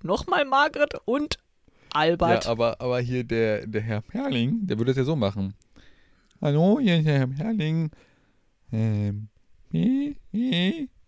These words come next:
Speaker 2: äh, äh, äh, äh, Perling.“ So.
Speaker 1: Ja, okay.
Speaker 2: Emma
Speaker 1: Maybe.
Speaker 2: Maus, du, da machen wir mal kurz. Da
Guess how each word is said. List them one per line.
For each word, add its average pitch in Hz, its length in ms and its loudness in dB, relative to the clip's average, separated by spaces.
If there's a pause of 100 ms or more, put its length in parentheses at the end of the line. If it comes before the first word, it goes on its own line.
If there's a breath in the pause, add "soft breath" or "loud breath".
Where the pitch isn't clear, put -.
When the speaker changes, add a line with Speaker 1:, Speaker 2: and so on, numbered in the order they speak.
Speaker 2:
äh, 175 580 0 (800)
äh, 151 140 4 (120)
äh, 165 720 4
äh, 120 40 -6
Perling.“ 151 560 4 (1900 loud breath)
So. 104 320 4 (880 loud breath)
Speaker 1:
Ja, 208 240 -4
okay. 214 580 -10 (240)
Speaker 2:
Emma - 220 -6 (100)
Speaker 1:
Maybe. 98 40 -4
Speaker 2:
Maus, 98 320 -4
du, 104 100 -6
da 95 240 -6 (300)
machen 120 200 -8
wir 131 60 -6
mal 127 180 -6
kurz. - 400 -10 (720 soft breath)
Da 113 140 -2